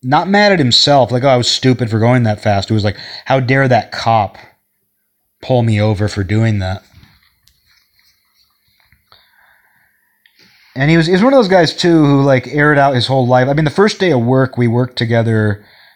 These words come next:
It was both, it was both of our first day. And as we were leaving the building, I remember he goes, "I'm over it." Meaning, like, he was already over the job or whatever. Like, I,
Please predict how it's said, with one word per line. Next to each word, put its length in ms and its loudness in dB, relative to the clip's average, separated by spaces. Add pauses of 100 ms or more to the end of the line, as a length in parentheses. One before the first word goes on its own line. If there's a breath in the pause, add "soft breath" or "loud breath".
(180 soft breath)
It 60 -4
was 120 2
both, 380 -2
it 60 -2
was 100 2 (100)
both 220 0
of 100 0
our 140 2
first 340 -2
day. 480 -2 (580 soft breath)
And 100 -2
as 140 0
we 120 2
were 100 4
leaving 340 2
the 80 0
building, 540 0
I 40 0
remember 360 0
he 100 0
goes, 180 -2
"I'm 160 0
over 280 0
it." 160 -6 (1500)
Meaning, 280 2
like, 180 0
he 100 0
was 140 2
already 380 0
over 540 -2 (180)
the 140 -6
job 520 -4
or 120 -6
whatever. 380 -4
Like, 140 -4
I, 140 -8